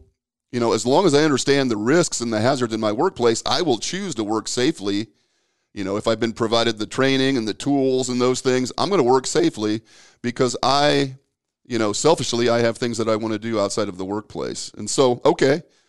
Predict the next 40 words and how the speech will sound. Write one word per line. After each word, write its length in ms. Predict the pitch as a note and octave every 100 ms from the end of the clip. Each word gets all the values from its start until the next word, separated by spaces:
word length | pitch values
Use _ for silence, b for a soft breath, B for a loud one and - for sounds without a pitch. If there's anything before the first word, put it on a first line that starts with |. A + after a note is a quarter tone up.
| _
let's 160 | C3 -
capitalize 640 | - D#3 E3 A#2+ A2 G#2
on 140 | G#2 G#2
that. 280 | G2+ F2+ -
Again, 380 | G#2+ C#3+ A#2+ G#2
if, 220 | - - b b b b b b
you 100 | B2
know, 120 | A2+
if 80 | A2
those 240 | C3+ F3+
are 60 | D#3
the 80 | A#2+
reasons 420 | C3+ D3 B2 G#2+
why 280 | A2+ C#3+ C#3+
people 260 | C#3+ C3
choose 240 | - D3 A2
to 60 |
work 220 | A2 A#2
safely, 500 | - B2 F3 A2+ G#2+
let's 200 | G#2+ B2+
take 200 | - D3
advantage 420 | A#2+ A#2 C#3 F3 G2+
of 140 | F#2
those 320 | G2 G2 G#2
and, 260 | G#2+ G#2+ G2 _ _ _ _ _ -
you 80 | G#2+
know, 60 | G2
provide 360 | G#2+ A#2+ C3
them 140 | B2+ B2+
what 120 | B2+
they 120 | B2
need 460 | B2 B2 C#3 D3 - _ _ _ _ _
from 160 | A#2 A2+
the 60 |
standpoint 580 | G#2 A#2+ A#2+ A2+ B2 A#2+
of 120 | G#2
hazard 360 | G2 A2+ A2+ A2+
recognition, 760 | A#2 A#2+ A2 B2+ B2+ C3 B2
risk 220 | A2 A#2+ A#2+
assessment, 720 | - B2+ A#2+ A#2+ B2 A#2+